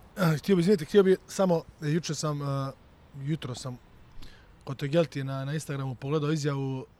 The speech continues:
e, Smelegića. I sad ga pita kako je noga, dobro, i on kaže u jednom trenutku, kao, kad sam čuo atmosferu, sad priča igrač koji igra N B A ligu, znači ne priča igrač koji je došao u Partizan iz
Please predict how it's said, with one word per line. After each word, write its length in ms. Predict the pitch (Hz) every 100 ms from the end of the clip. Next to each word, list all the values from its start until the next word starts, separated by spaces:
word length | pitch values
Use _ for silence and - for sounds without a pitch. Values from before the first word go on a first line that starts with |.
| -
e, 120 | 127
Smelegića. 640 | - 156 147 127 117 - 104 - - - - - - - -
I 120 | 131 127 123 123 120 120
sad 180 | - -
ga 60 | 147
pita 200 | 160 -
kako 300 | 185 170 156
je 40 |
noga, 320 | 196 180 170
dobro, 460 | 170 233 208 226 254
i 100 | 220
on 120 | 208
kaže 320 | 196 202 185 196
u 20 |
jednom 160 | 202
trenutku, 280 | 185 220 -
kao, 180 | - 180
kad 180 | - 170
sam 120 | 175
čuo 180 | - 214
atmosferu, 640 | 170 165 - 240 254 254 - - - - - -
sad 220 | - 156 139
priča 360 | 156 - 156 139
igrač 260 | 147 151
koji 140 | - 156
igra 100 | 165
N 100 | 156
B 80 |
A 40 | 165
ligu, 300 | 160 117 117
znači 300 | 113 110 131
ne 100 | 127
priča 280 | 143 139 151
igrač 200 | 147 143
koji 160 | -
je 60 | 147
došao 240 | 147 -
u 40 | 139
Partizan 440 | 143 160 143 143
iz 260 | 143 123